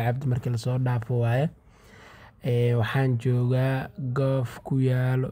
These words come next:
dhinacaan oo Xaaba Cabdi oo marka la soo dhaafo, aan waxaan ka hayaa labaatan boos oo jaanis ah oo laamigana laba kiiloomitir u jiro, oo laamiga weli aad ugu dhow,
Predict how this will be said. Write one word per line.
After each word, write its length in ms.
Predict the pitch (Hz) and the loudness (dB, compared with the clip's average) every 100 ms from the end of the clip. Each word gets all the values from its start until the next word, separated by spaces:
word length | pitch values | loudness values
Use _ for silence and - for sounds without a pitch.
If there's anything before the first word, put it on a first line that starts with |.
| - | -4
dhinacaan 880 | 135 131 127 120 123 131 131 127 - - - - - - - - | -2 0 0 -2 0 0 0 -2 -6 -12 -20 -20 -20 -20 -20 -10
oo 160 | 139 123 | -4 -2
Xaaba 380 | 110 123 123 123 | 0 2 2 0
Cabdi 500 | - 127 - - 139 - - | -2 -6 -6 -8 -8 -10 -6
oo 240 | 123 120 117 | -2 0 2
marka 300 | 123 - 127 | 0 0 0
la 140 | 120 | 0
soo 320 | 113 127 123 - | 0 -2 -2 -2
dhaafo, 680 | 127 120 120 120 113 - 110 - - - - - - - | 0 2 2 2 0 -2 -4 -6 -16 -20 -20 -20 -20 -6
aan 180 | 120 120 | -2 0
waxaan 340 | 110 117 113 | 2 2 2
ka 120 | 117 | 2
hayaa 560 | 117 120 120 117 120 117 113 - - - - - - | 0 2 2 2 2 0 -4 -16 -20 -20 -20 -20 -6
labaatan 600 | 131 117 117 113 131 123 | -2 0 0 0 0 0
boos 560 | 117 123 123 113 - - - | 0 0 0 -2 -6 -20 -6
oo 160 | 120 | -2
jaanis 560 | 113 117 123 127 120 113 - | -2 0 0 2 0 -2 -6
ah 260 | 117 113 - - | -4 -6 -10 -8
oo 100 | 127 | -4
laamigana 640 | 123 123 127 123 120 120 113 - - - - - | 0 2 2 2 2 2 0 -6 -20 -20 -20 -8
laba 180 | 123 120 | -2 -2
kiiloomitir 640 | 123 127 117 113 113 117 - | -2 0 2 2 0 0 -4
u 60 | - | -6
jiro, 340 | 123 135 120 110 - - - - | -4 0 0 -2 -8 -20 -10 -2
oo 60 | |
laamiga 440 | 127 147 151 151 143 | 0 2 2 2 0
weli 160 | 147 | -2
aad 640 | - 208 220 196 202 196 214 - | -2 -2 0 0 0 -2 -4 -6
ugu 160 | 139 | -4
dhow, 220 | 147 131 | -2 -2